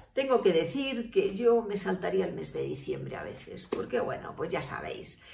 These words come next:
faltan personas, no puedes estar con personas que antes estabas y, bueno, pero ya que no puedo saltarme las Navidades y las tengo que vivir, pues acepto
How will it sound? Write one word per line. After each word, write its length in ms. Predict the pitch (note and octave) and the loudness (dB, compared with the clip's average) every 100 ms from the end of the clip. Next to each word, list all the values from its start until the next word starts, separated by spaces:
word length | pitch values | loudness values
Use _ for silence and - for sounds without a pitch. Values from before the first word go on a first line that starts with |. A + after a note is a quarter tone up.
| - - | -20 0
faltan 480 | F3 E3+ C#3+ C#3+ | 2 4 2 -2
personas, 840 | C3+ C3 - B3 A#3 A3 G#3 G3+ G3 | -4 -2 6 8 10 8 4 4 2
no 160 | F#3+ | 2
puedes 280 | F#3 E3 C#3+ | 4 2 2
estar 400 | D#3 - E3+ E3+ | 0 4 4 4
con 260 | - E3+ E3 | 4 4 4
personas 540 | E3 - F#3+ F3 D#3+ | -2 2 2 4 2
que 80 | F3+ | -2
antes 460 | E3 F3 E3+ - - - - - - - _ _ | -2 -2 -2 -6 -14 -20 -20 -20 -20 -20 _ _
estabas 1040 | G3+ G3+ - B3 A#3 G#3+ G3+ G3+ G3 - - | 6 6 10 12 12 12 10 8 2 -2 -8
y, 720 | G3 G3 F#3+ F#3+ F#3 F3 F3 F3 | 0 2 4 4 2 0 -4 0
bueno, 260 | E3 C3+ - - _ - | 0 0 -8 -16 _ 2
pero 400 | D#4+ E4 F4+ A#4 - _ _ | 4 8 6 6 -8 _ _
ya 360 | G#3 F#3+ G#3+ - | -2 10 12 12
que 500 | G#3+ G#3 - - - _ - | 8 6 4 -6 -16 _ -2
no 320 | G#3+ B3+ B3+ | 10 12 12
puedo 220 | A3+ G3+ | 12 12
saltarme 920 | F3 E3 D#3+ F3 F3 E3+ C#3+ C3+ - _ | 10 8 8 10 10 8 4 2 -8 _
las 300 | F#3 A3 F#3+ | 8 8 6
Navidades 880 | D3+ A#2+ A#2+ F3 - F3 G#3+ - - | 2 2 6 6 6 2 0 -2 0
y 80 | |
las 280 | D#3+ C3+ - | 4 4 2
tengo 300 | F#3 E3+ D#3+ | 2 2 6
que 120 | E3+ | 10
vivir, 520 | A#3+ F3+ F#3 A#3 - - | 10 10 8 4 0 -8
pues 460 | - D3+ D3 - - | 2 6 6 2 2
acepto 800 | - - G3 G3 - F3+ F3 - | 4 6 4 4 6 8 8 4